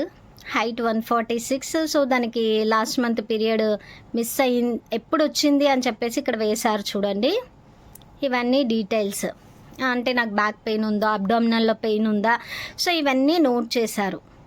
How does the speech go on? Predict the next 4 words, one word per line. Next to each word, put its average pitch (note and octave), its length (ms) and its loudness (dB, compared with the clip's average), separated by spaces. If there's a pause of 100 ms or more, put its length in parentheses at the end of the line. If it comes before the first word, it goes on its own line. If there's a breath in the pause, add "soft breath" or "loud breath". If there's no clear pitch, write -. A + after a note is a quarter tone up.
(1080 loud breath)
So E4 100 2
మెన్స్ట్రల్ C#4+ 560 2
ప్రకారం C#4 600 0 (800)
ఇక్కడ B3 280 -2